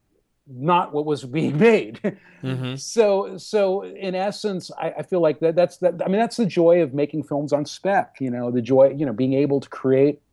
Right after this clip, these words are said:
Speaker 1: with your own vision and not feeling, you know, you know, locked in a box, or, or, you know, some people like, you know, working under,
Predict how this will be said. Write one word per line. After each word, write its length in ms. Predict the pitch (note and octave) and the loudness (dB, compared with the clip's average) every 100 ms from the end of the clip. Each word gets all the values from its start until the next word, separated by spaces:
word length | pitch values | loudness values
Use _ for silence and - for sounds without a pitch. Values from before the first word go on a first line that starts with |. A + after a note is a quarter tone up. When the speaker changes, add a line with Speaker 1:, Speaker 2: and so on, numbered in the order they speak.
| - | -2
Speaker 1:
with 220 | C3 C3 | 0 0
your 140 | C#3+ - | -2 -2
own 260 | C#3+ C3+ B2 | -2 0 0
vision 600 | A#2+ C#3+ E3+ G#2+ G2 G#2 _ _ _ _ _ _ _ _ _ - | 2 2 2 -6 -12 -20 _ _ _ _ _ _ _ _ _ 0
and 220 | D3 C#3+ | 4 6
not 360 | D3 F3 F3 _ _ _ _ _ _ _ - | 6 4 0 _ _ _ _ _ _ _ -20
feeling, 720 | _ - D#3 D3+ C#3+ C3+ C3+ D3 | _ 2 4 4 2 0 -2 -2
you 80 | |
know, 260 | B2+ A#2+ A#2 | -4 -2 -4
you 80 | C3+ | -4
know, 140 | B2 A2+ | -4 -2
locked 460 | B2+ C3 C3 - | 2 4 4 0
in 60 | B2+ | -6
a 60 | |
box, 560 | G#2+ C3 B2 A#2+ - - | 0 4 4 2 -10 -4
or, 260 | A#2 A2 - | -2 -4 -4
or, 360 | A#2 G#2+ G2+ - | -4 -4 -6 -10
you 100 | C3 | -8
know, 120 | A#2+ | -8
some 160 | - D3 | -6 0
people 320 | F#3 F#3+ F3+ | 2 2 4
like, 260 | E3+ B3 _ _ - | 4 2 _ _ -8
you 100 | D3 | -4
know, 120 | A#2 | -2
working 520 | A2+ B2 A#2+ B2+ A2+ | 0 0 0 -2 -6
under, 520 | A2+ A#2 A#2 A2 A2 | -6 -6 -2 -2 -2